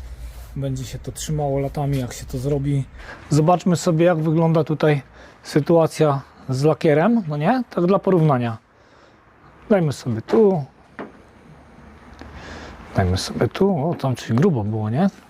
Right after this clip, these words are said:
Tutaj dobrze widziałem? A nie, nawet, że nie.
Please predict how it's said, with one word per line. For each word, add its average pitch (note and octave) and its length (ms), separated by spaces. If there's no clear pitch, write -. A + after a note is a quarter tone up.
Tutaj G#2+ 160
dobrze A2+ 260
widziałem? C3 320
A B3 60
nie, A2+ 220
nawet, C#3 260
że B2 140
nie. G#2+ 140